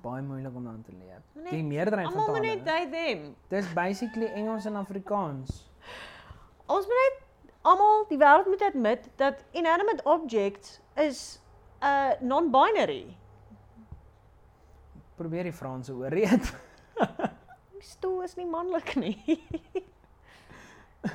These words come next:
Speaker 2: Daai blaar is nie
Speaker 1: Moet hulle
Speaker 2: vroulik nie.
Speaker 1: aan hulle voorvoegsels gaan verander.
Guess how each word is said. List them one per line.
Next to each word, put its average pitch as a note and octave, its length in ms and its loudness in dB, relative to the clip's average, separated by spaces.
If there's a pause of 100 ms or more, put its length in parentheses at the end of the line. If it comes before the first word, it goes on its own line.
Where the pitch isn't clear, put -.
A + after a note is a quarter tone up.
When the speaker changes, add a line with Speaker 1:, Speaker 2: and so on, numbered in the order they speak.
(200)
Speaker 2:
Daai C4 280 2
blaar E4+ 320 8
is - 180 -4
nie G4+ 140 4
Speaker 1:
Moet G4+ 160 0
hulle - 140 4
Speaker 2:
vroulik A3 260 6
nie. G#3+ 80 -2
Speaker 1:
aan G#3+ 180 6
hulle G3+ 200 2
voorvoegsels F3 720 -2
gaan F3 220 -2
verander. F3+ 520 0